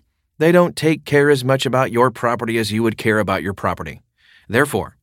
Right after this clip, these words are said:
your job is to continually manage the manager. What does that mean? It means every month, when you get the report from the property manager, you look over the numbers.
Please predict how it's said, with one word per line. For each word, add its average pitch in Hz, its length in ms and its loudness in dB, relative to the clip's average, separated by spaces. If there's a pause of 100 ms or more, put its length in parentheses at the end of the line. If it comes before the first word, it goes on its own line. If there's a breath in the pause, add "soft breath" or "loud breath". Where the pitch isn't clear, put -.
(400)
your 120 140 2
job 113 480 -2
is 107 160 -8
to 120 100 -4
continually 135 800 0
manage 110 640 -2
the 120 140 -2
manager. 101 500 -2 (1120 soft breath)
What 117 160 2
does 127 120 2
that 131 160 0
mean? 143 340 -2 (720)
It 160 100 0
means 175 300 2
every 202 240 0
month, 131 480 0 (400)
when 139 300 -4
you 151 120 2
get 143 200 0
the 139 80 -2
report 123 420 0
from 120 100 -4
the 123 100 0
property 107 380 -2
manager, 92 380 -8 (380 loud breath)
you 113 120 2
look 123 180 2
over 127 200 2
the 131 80 0
numbers. - 420 -4